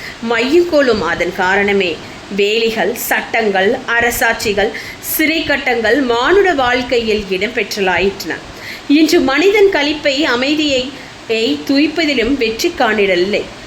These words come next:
மாறாக அமைதியின்மை, தூக்கம் இவைகளையே அனுபவிக்கிறார்கள். இந்த அவலம் ஏன்? உலக தமிழியே ஒடுப்பதற்கு விரிவு உண்டு, ஊக்கம் உண்டு. இந்த ஒட்பம் அறிவும் தனக்குரிய இயலாமையை பற்றி மட்டும் கவலைப்படுவதில்லை,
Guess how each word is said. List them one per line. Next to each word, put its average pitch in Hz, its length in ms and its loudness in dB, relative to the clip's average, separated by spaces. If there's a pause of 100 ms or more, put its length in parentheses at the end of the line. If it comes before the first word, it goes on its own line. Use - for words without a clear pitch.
(120)
மாறாக 254 520 2 (200)
அமைதியின்மை, 196 640 -2 (200)
தூக்கம் 247 500 -4 (180)
இவைகளையே 220 640 0 (160)
அனுபவிக்கிறார்கள். 175 1000 -2 (640)
இந்த 339 360 6
அவலம் 302 500 2
ஏன்? 190 280 0 (240)
உலக 247 460 0
தமிழியே 247 600 0 (300)
ஒடுப்பதற்கு 262 720 0 (560)
விரிவு 247 340 0
உண்டு, 170 300 -2 (360)
ஊக்கம் 381 380 2
உண்டு. 262 280 4 (220)
இந்த 220 300 0
ஒட்பம் 196 420 0 (100)
அறிவும் 220 400 0
தனக்குரிய 226 600 0
இயலாமையை 226 720 2
பற்றி 214 260 -2
மட்டும் 196 420 -2
கவலைப்படுவதில்லை, 175 840 -2